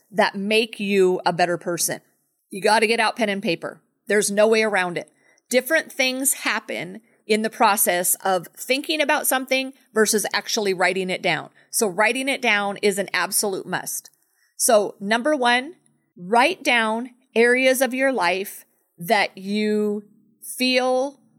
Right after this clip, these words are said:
you are somewhat lacking. Are you lacking in patience? Are you lacking in humility?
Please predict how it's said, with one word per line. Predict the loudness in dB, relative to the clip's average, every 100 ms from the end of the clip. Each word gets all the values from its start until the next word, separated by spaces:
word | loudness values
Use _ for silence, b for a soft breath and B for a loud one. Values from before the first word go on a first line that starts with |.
| _
you | -12 -4 -2 0 2
are | 4 4 2 0
somewhat | -2 0 0 0 2 2 2 _
lacking. | -2 0 -2 -8 -20 -20 _ _ _ _
Are | 0
you | 2 4
lacking | 2 0 -4
in | -4 -2
patience? | 2 2 2 -4 -6 -8 -8 -14 _ _ _ _
Are | 2 4
you | 4 2 2 4 4 2
lacking | 0 0 0 -2 -6 -2
in | -2
humility? | -2 -2 2 2 2 0 -6